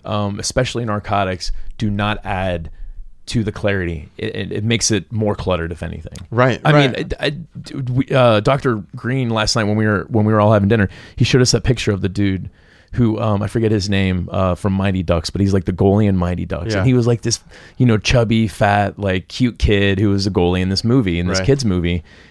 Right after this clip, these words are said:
Speaker 1: And he just got arrested not too long ago for a D U I. And he looks like my grandfather.
Speaker 2: He looks like the result of a, of a l-,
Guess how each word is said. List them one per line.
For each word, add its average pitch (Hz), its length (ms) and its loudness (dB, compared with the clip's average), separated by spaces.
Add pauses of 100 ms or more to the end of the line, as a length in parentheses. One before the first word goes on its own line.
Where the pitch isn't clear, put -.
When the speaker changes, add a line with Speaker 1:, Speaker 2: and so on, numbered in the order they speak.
Speaker 1:
And 107 80 0
he 107 60 2
just 117 140 -2
got 120 120 2
arrested 107 480 2
not 107 180 0
too 107 140 -2
long 113 180 2
ago 95 240 0
for 92 400 0
a 85 80 -2
D 98 180 -2
U 90 220 0
I. 98 400 -4 (360)
And 120 120 0
he 147 80 6
looks 160 240 2
like 139 140 0
my 107 100 -2
grandfather. 95 960 -8
Speaker 2:
He 135 100 -2
looks 135 280 2
like 117 240 2
the 110 120 2
result 104 560 2
of 107 160 -6
a, 87 80 -4 (200)
of 92 180 -2
a 85 160 0 (400)
l-, 101 260 2